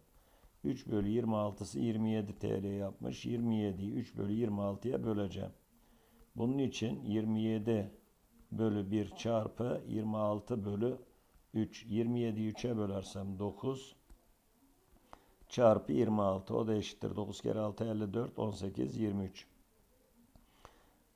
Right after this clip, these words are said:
Harcadığı para soruyor. İki yüz otuz dörtten kalan yirmi yediyi çıkarırsam iki yüz yedi T L kalan parasıdır. İki yüz yediyi Ceyhan'da işaretliyorum.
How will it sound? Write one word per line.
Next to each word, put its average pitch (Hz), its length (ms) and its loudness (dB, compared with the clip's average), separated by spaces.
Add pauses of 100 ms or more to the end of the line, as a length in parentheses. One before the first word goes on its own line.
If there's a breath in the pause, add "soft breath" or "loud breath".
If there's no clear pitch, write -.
Harcadığı 120 580 4
para 110 260 6
soruyor. 110 520 0 (320)
İki 104 240 -4
yüz 120 200 0
otuz 113 420 -2
dörtten 113 560 0 (1700 loud breath)
kalan 110 300 6
yirmi 113 340 6
yediyi 113 320 2
çıkarırsam 110 760 -2 (420)
iki 110 260 -4
yüz 107 280 2
yedi 107 300 0
T 101 240 2
L 123 140 0
kalan 104 360 0
parasıdır. 104 600 -2 (520 soft breath)
İki 117 240 -2
yüz 101 180 2
yediyi 107 360 0
Ceyhan'da 101 480 2
işaretliyorum. 98 800 -4